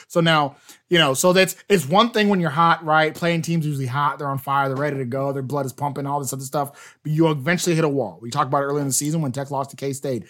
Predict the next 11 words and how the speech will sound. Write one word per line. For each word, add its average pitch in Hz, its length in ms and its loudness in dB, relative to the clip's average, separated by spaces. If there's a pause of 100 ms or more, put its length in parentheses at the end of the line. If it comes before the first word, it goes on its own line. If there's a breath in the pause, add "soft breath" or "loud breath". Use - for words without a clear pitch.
(260 loud breath)
You 139 80 -2
eventually 175 480 4
hit 190 160 6
a 214 40 8
wall 156 520 4 (460)
where 151 100 2
you 147 80 2
just 139 160 -2
can't 165 180 0
go 151 140 0
anymore. 117 500 -2